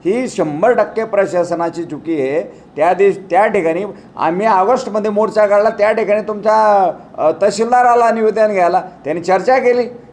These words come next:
जर तुमच्या या मोर्चाला जर तसा प्रतिनिधी कोणी आला असता, तर आम्ही त्याच्याशी चर्चा केली असती, हा प्रश्न सुटला असता. मग याला दोषी कोण, शेतकरी की प्रशासन? प्रशासन याला दोषी आहे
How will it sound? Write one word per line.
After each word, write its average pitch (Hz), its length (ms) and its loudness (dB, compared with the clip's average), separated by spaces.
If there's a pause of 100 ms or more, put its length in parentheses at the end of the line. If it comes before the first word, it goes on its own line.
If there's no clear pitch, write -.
(140)
जर 190 200 2
तुमच्या 208 320 0
या 202 380 2
मोर्चाला 196 720 0
जर 185 260 0 (120)
तसा 190 240 0
प्रतिनिधी 190 460 -4
कोणी 190 200 -2
आला 170 240 0
असता, 180 280 -2
तर - 280 -8
आम्ही 180 240 0
त्याच्याशी 190 420 -2
चर्चा 220 340 0
केली 262 240 4
असती, 254 240 2 (360)
हा 156 100 0
प्रश्न 233 340 0
सुटला 226 320 0
असता. 240 280 0 (240)
मग 143 60 -8
याला 180 240 2
दोषी 233 340 0
कोण, 277 220 0 (500)
शेतकरी 165 400 0
की 254 140 0
प्रशासन? 247 680 2 (320)
प्रशासन 214 640 2
याला 247 260 4
दोषी 214 300 0
आहे 127 100 -6